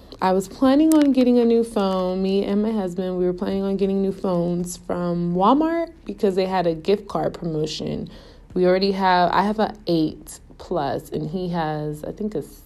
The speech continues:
six or a seven. And basically, if you buy a new phone, of course, you have to make the payments on it. You get a four hundred dollar gift card. And this is something that we did last year, and we got,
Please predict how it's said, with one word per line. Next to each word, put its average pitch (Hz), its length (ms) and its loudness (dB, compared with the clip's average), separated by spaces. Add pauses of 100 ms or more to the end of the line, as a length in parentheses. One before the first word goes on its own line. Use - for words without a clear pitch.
(120)
six - 340 -8
or 151 120 -4
a 147 40 -4
seven. 135 480 -8 (520)
And 170 600 2 (720)
basically, 190 960 2
if - 160 -4
you 185 180 -2
buy 196 300 4
a 240 120 6
new 208 180 4
phone, 170 800 0 (160)
of 175 160 -2
course, 185 320 4
you 190 60 4
have 165 140 4
to 160 100 0 (100)
make 160 300 -4
the - 80 -6
payments 160 520 -4
on 147 160 -4
it. 147 140 -4
You 156 140 -10
get 156 180 0
a 156 40 -2
four 160 260 -4
hundred 156 240 -6
dollar 156 240 -4
gift - 260 -4
card. 127 300 -2
And 151 160 -4
this 180 120 -6
is 233 140 -6
something 220 380 0
that 175 380 0 (260)
we 180 120 0
did 160 320 0
last 151 460 -2
year, 139 180 -2
and 156 220 -4
we 170 140 -4
got, 151 560 -4